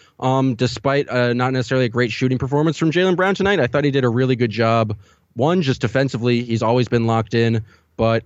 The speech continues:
attacking the basket, he was finished with fourteen points, had eight boards. Um,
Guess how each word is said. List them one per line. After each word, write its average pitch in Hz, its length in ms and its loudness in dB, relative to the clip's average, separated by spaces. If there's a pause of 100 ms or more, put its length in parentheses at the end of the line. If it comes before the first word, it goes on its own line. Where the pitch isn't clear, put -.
attacking 139 460 -2
the 139 80 0
basket, 107 480 -2
he 117 220 0
was 117 180 0
finished 147 320 -2
with 139 120 -2
fourteen 139 400 -2
points, 127 360 -2
had 123 180 0
eight 135 260 -2
boards. 127 480 -2 (480)
Um, 113 500 0